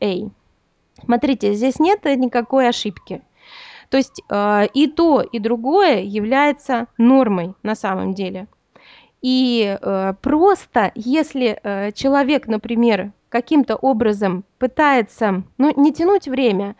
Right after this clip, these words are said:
а, скажем так, м, м, это что-то вроде заполнителя пауз, да, вот как, как я это вижу. На самом деле это та же буква «a». Почему её читают именно так? Потому что в алфавите,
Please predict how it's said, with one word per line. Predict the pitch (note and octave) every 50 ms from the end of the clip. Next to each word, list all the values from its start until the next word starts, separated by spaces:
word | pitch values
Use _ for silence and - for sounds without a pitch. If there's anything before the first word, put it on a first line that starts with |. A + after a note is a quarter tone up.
| _ - - - - -
а, | - A3+ A#3+
скажем | - - - - D#4 B3 C4 B3+ A#3+
так, | - B3+ A#3+ A3 - - -
м, | G#3+ G#3 G#3 G3+ G3 G3 G3 G3 - _ _ _ _ _ _ _ _ _ _ -
м, | G#3 G3 F#3+ F#3+ F#3+ G3 - A#3+ B3 - -
это | B3+ B3 D#4+ D#4
что-то | - - E4 C#4 D#4+
вроде | B3+ D4+ D4 A#3+ B3 B3+
заполнителя | A#3 A#3+ - A#3+ B3 A#3+ B3 C4+ C4 - B3+ B3 B3 A#3+ _ _ _ -
пауз, | B3 A#3+ A3+ G3+ F3+ F#3 - - - - G#3 G3 - _ _ -
да, | G#3 G#3+ A#3+ C4+ C#4
вот | B3+ G#3+ A3 G#3 -
как, | - - B3 A#3+ -
как | - C4 B3 A#3+
я | A#3 C4 B3 B3
это | A3+ G#3 - G3+
вижу. | G3+ G3 G3 G3 F3+ F#3 F3+ F3 G3 - _ _ - - - - -
На | D4 E4+
самом | - A4+ A4 G4+ F4+ D4+
деле | C4 D4+ C#4 C4+ C4+
это | - D4
та | D4 - G4 G4+
же | F4+ C#4+ A#3
буква | A3 A#3+ D4+ D4 - C4+ C#4 - - _ -
«a». | A3 G#3 F3+ F3 E3+ G#3 -
Почему | - B3+ - - E4+ F#4 G#4
её | F#4 D4 B3 C4+ C#4
читают | C4+ - C4+ A3 - C4 C4 C4 B3+ A#3+ -
именно | - A#3+ B3 B3 A#3+ A#3+ A3+ A3
так? | - - F#3 D3 - _ -
Потому | - A#3 C4 C#4+ D4+ D4+
что | D4+ - - A#3+
в | G#3+ A3
алфавите, | A#3+ A3+ - B3 C4 C4 - A4 B4 - - - G#3+ E3 D#3